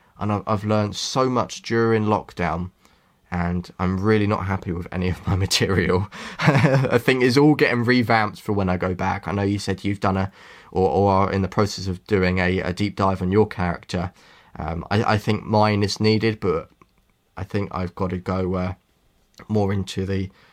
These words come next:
the, the things that I perform, each performance piece, and, and really do a dive on that.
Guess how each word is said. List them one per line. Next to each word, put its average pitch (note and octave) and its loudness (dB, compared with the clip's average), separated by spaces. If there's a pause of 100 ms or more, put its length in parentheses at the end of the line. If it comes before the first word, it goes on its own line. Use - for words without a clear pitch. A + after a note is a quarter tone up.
(340)
the, G2 0
the F#2+ -4
things G2+ -2
that - -10
I - -6
perform, F2+ -4
each F2 -8
performance F2+ -4
piece, - -8
and, F2+ -6
and F2+ -6
really G#2+ 2
do F2 -6
a D#2+ -6
dive F2+ -4
on C#2 -8
that. C#2 -10